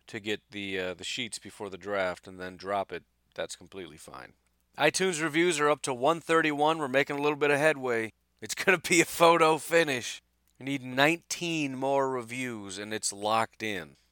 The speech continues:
I already found a software that I wanna use.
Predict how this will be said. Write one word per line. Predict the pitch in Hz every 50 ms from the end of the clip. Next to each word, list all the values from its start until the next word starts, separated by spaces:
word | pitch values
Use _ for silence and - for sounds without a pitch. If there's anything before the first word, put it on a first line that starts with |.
| _ - -
I | 104 110
already | 120 127 131 131
found | - - 127 123 120 117
a |
software | 107 - - 127 123 120 - - 120 120 120
that | 113 117 117
I | 117
wanna | 113 117 117 113 113
use. | 113 110 110 113 117 120 120 113 - -